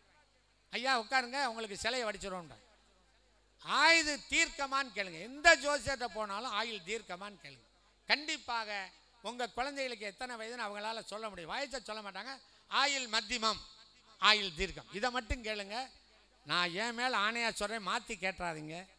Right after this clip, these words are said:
அவங்கள பாவம் பொய் சொல்ல வைக்கிறீங்க, ரொம்ப பேரை பொய் சொல்ல வைக்கிறீங்க.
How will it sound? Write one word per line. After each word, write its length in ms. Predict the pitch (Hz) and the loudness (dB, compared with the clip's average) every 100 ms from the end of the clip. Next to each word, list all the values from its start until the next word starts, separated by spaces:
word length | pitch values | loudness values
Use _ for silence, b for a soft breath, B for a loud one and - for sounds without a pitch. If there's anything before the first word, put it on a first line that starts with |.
| _ _ _ | _ _ _
அவங்கள 300 | - 190 220 190 | -2 0 0 -2
பாவம் 420 | 208 269 254 170 - | 0 2 0 -4 -4
பொய் 180 | 269 | -2
சொல்ல 260 | 214 226 190 | -2 -4 -6
வைக்கிறீங்க, 320 | 175 175 151 | -8 -12 -14
ரொம்ப 200 | 143 202 | -12 -10
பேரை 220 | 240 262 247 | -6 -4 -2
பொய் 140 | 226 | -4
சொல்ல 220 | 214 202 | -4 -12
வைக்கிறீங்க. 360 | 170 151 131 - | -12 -16 -20 -20